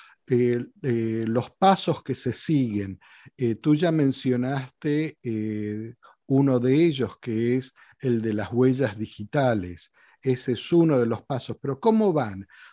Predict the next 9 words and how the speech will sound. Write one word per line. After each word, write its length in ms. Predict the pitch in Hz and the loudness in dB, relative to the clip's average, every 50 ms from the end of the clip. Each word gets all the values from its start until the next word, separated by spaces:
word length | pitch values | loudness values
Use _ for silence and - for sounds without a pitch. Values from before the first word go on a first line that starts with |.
| _ _ _ _ | _ _ _ _
¿Cuáles 300 | - 190 190 196 202 - | 2 4 4 4 4 2
son 180 | - 202 196 185 | 0 0 2 2
las 140 | 170 147 127 | 2 0 0
respuestas 680 | 143 127 - - - - 175 165 - - 185 165 147 - _ | -2 -4 -4 -4 -4 -2 -2 -2 -2 -4 -6 -6 -6 -8 _
que 580 | - 147 131 127 123 123 120 - 131 117 113 | -4 -2 0 0 0 0 -2 -4 -4 -4 -4
el 100 | 113 117 | -2 -2
aplicante 760 | 120 113 - - 117 117 117 - - 151 143 151 151 147 147 123 | -4 -4 -4 -6 -6 -6 -4 -4 -2 -2 -2 -2 -2 -2 -2 -2
va 180 | 113 127 127 123 | -2 -2 -2 -2
recibiendo 1080 | 120 123 113 - - - 113 107 110 120 127 139 143 139 127 113 110 104 107 107 | -2 -4 -4 -4 -6 -8 -6 -6 -2 -2 0 2 2 2 2 0 0 -2 -4 -6